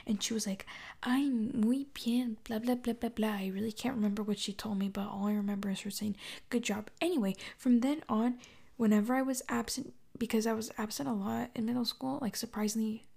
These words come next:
I wasn't even absent that much. I tried to, like, not skip school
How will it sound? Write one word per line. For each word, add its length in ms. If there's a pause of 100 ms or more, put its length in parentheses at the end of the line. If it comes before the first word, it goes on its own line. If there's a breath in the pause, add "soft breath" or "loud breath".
I 100
wasn't 420
even 280
absent 400
that 140
much. 260 (320 loud breath)
I 60
tried 320
to, 80
like, 340
not 320
skip 240
school 420